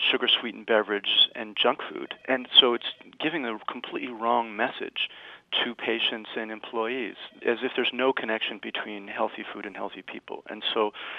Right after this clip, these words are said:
we wanted to get healthcare to model healthy food environments. And so the early efforts were to eliminate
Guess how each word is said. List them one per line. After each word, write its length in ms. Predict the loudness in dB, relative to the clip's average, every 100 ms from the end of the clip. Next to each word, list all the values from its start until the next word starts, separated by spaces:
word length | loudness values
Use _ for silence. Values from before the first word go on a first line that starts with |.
| -12 -12 -6
we 140 | -2
wanted 340 | 4 4 4
to 180 | -2 -4 -4 2
get 200 | 2 4
healthcare 640 | 4 2 2 -2 -2 -4 -10 -20 -20 -20 _ 2 2
to 260 | 0 -6 -10
model 680 | 4 12 12 12 8 0 -2
healthy 400 | 0 2 0 -8
food 160 | -6 -6
environments. 560 | -6 -2 -2 -4 -10 -12 -6
And 120 | -2 0
so 180 | 0 -2 -10 -16 -16 -16 -8
the 80 | 0
early 420 | 6 6 6 -2 -8 _ _ 6
efforts 340 | 6 6 2 2 0
were 320 | 0 0 0 4 2
to 240 | 2 -6 -8
eliminate 420 | -6 -4 -4 -4